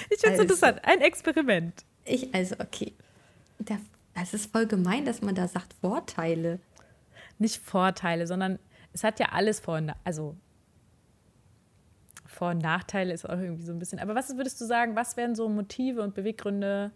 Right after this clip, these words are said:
Speaker 1: wenn du dich einfühlst, okay, für ein, für ein Einzelkind?
Speaker 2: Mhm. Okay.
Speaker 1: Und was wären Sachen, die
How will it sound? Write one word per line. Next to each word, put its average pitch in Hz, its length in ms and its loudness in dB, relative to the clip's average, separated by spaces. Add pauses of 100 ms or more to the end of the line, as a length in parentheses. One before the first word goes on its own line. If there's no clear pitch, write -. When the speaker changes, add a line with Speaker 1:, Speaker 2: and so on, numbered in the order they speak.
(280)
Speaker 1:
wenn 190 120 -4
du 190 60 -2
dich - 120 -12
einfühlst, 202 520 -4
okay, 190 260 -6
für - 180 -10
ein, 82 120 -8 (280)
für - 180 -10
ein - 100 -10 (260)
Einzelkind? 311 800 -4
Speaker 2:
Mhm. 254 300 0 (640)
Okay. 214 120 -2
Speaker 1:
Und 196 100 -4
was 208 220 0
wären 214 140 -2
Sachen, 202 340 -4
die 190 380 -6